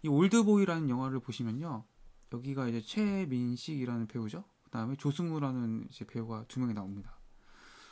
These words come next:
어, 조승우가 최민식을, 어, 가둡니다.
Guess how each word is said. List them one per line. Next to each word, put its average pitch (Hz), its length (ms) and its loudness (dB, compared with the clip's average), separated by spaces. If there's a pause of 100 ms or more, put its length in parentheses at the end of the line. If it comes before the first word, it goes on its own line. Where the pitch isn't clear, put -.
(180)
어, 120 160 -4
조승우가 180 760 2 (300)
최민식을, 202 840 2 (340)
어, 113 420 -8 (720)
가둡니다. 143 600 2